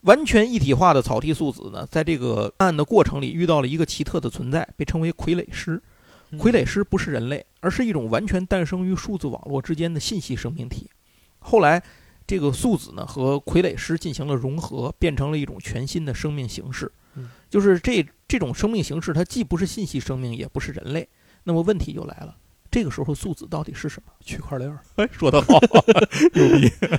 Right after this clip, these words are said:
Speaker 1: 哎，十郎正宗当年不知道区块链这个概念。
Speaker 2: 就是、实际上不就是现在的区块链儿吗？<laughs>
Speaker 1: 他要是知道这个概念的话，可能这个作品又会不一样，你知道吗？
Speaker 2: 变成比特币了。
Speaker 1: 哎，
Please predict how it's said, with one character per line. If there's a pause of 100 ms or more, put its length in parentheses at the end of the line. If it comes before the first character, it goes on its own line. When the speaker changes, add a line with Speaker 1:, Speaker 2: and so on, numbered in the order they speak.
(320)
Speaker 1:
哎，
十
郎
正
宗
当
年
不
知
道
区
块
链
这
个
概
念。
Speaker 2:
就
是、
实
际
上
不
就
是
现
在
的
区
块
链
儿
吗？
<laughs>
Speaker 1:
他
要
是
知
道
这
个
概
念
的
话，
可
能
这
个
作
品
又
会
不
一
样，
你
知
道
吗？
Speaker 2:
变
成
比
特
币
了。
Speaker 1:
哎，